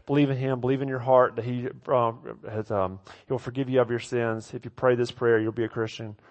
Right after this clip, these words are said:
Off you go. And, and the problem with that is there's no connection point for the person and the gospel. We all have a story, right? We all have life, and we all have struggles, and we all have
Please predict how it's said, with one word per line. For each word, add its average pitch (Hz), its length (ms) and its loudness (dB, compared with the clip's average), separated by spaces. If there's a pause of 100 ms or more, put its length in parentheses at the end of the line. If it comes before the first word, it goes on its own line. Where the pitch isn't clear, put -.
(160)
Off 101 160 -2
you 107 80 -12
go. 92 240 -2 (960)
And, 131 120 -4
and 123 200 -4
the 127 60 0
problem 170 420 4
with 139 180 0
that 123 260 6
is 131 180 0
there's 127 300 0
no 139 240 4
connection 139 680 -4
point 123 360 -6
for - 100 -10
the 113 100 -4
person 110 600 -8 (420)
and 107 140 -16
the 110 80 -14
gospel. 131 520 -6 (160)
We 139 140 -2
all 147 220 6
have 160 180 -2
a 131 60 0
story, 110 480 -4
right? 113 260 -8 (840)
We 135 120 4
all 160 80 6
have 160 200 -2
life, 120 420 0
and 117 60 -10
we 120 100 0
all 139 80 2
have 139 160 -6
struggles, 113 520 -2
and 113 80 -4
we 120 80 -2
all 135 80 4
have 147 320 2